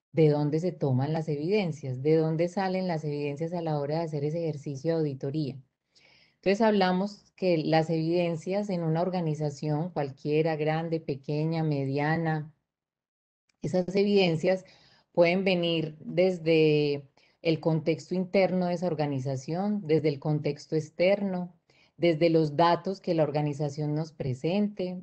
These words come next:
desde los sistemas de información con los que la organización cuente, software, herramientas, aplicativos que tenga,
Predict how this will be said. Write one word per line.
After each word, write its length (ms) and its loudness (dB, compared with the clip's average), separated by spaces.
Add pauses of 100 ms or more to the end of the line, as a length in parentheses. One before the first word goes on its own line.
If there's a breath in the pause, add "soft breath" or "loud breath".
desde 320 0
los 220 0
sistemas 580 -2
de 60 -4
información 640 -4
con 260 -8
los 140 -4
que 120 -4
la 100 -2
organización 680 -4
cuente, 600 -4 (560 soft breath)
software, 840 2
herramientas, 840 0
aplicativos 800 -4
que 120 -4
tenga, 640 -2